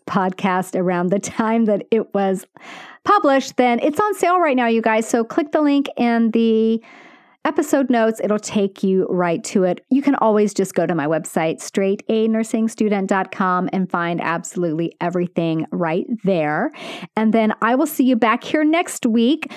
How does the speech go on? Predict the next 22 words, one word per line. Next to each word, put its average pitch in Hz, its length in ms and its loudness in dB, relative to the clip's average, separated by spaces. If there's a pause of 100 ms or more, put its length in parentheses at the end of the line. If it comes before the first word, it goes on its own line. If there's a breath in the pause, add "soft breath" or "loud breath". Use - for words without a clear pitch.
(160 loud breath)
We're 254 80 2
going 339 200 2
to 415 80 2
talk - 320 -2
about 302 260 2
some 269 220 2
basics 226 680 2
about 180 720 2
the 190 140 0
nursing 185 400 0
care 175 520 -2
of 185 260 -2 (420)
burns. 180 600 0
So 196 140 0
I 170 80 2
will 190 140 0
see - 180 -2
you 185 160 2
back 220 420 0
here 214 480 2 (460 loud breath)
next 202 500 0
week. 233 440 0